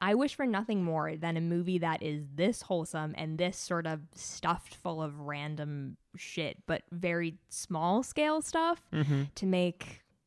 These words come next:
Speaker 1: two hundred fifty million domestic again.
Speaker 2: That
Speaker 1: I
Speaker 2: is
Speaker 1: would love nothing
Speaker 2: incredible.
Speaker 1: more.
Speaker 2: I cannot believe it made that much money.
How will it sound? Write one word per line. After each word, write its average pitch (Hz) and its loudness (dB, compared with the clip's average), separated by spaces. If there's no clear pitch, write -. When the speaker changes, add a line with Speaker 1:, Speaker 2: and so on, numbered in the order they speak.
Speaker 1:
two 196 0
hundred 165 0
fifty 151 -12
million 135 -12
domestic - -10
again. 58 -6
Speaker 2:
That 147 -2
Speaker 1:
I 175 6
Speaker 2:
is 180 6
Speaker 1:
would 185 2
love 175 2
nothing 160 4
Speaker 2:
incredible. 156 2
Speaker 1:
more. 147 -4
Speaker 2:
I 151 0
cannot 160 4
believe 139 4
it 127 -2
made 127 -2
that 135 -4
much 135 -6
money. - -4